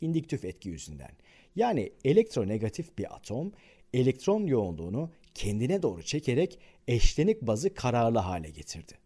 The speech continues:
Böylece bu proton için P K A değerini düşürdü. Diyelim ki şimdi de bu kloru üçüncü karbona geçiriyoruz.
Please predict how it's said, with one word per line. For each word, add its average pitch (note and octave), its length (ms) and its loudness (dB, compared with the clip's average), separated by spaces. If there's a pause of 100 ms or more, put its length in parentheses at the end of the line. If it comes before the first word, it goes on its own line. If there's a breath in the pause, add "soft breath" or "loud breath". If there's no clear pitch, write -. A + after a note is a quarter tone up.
(920)
Böylece C#3 580 -2 (300 loud breath)
bu F#3+ 180 4
proton A2+ 340 0
için D#3 380 -4
P A2 260 -2
K A#2 220 0
A G#2 140 2
değerini F2+ 380 -6
düşürdü. G2 460 -6 (260)
Diyelim B3 280 -2
ki E3 180 -8
şimdi E2 380 -8
de F3 200 -2 (360 loud breath)
bu A#3+ 120 2
kloru E3 480 -4
üçüncü G3 380 -2
karbona F#2+ 480 -2
geçiriyoruz. D2 800 -14